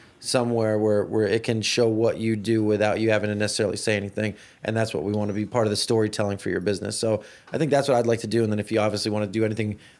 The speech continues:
podcast related, you know, that, that would be awesome too.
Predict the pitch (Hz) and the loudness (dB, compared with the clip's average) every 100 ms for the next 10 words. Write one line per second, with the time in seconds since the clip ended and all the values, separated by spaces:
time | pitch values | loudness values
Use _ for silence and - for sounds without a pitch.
0 | _ 107 107 113 107 110 104 110 107 101 | _ -2 0 0 -2 -2 2 2 2 0
1 | 104 - - - _ _ - 98 98 98 | -8 -18 -20 -20 _ _ -6 -2 -2 -4
2 | - - 107 101 104 107 101 104 101 - | -14 -4 -2 0 0 0 2 0 0 -2
3 | 101 110 107 107 | -6 -2 -2 -2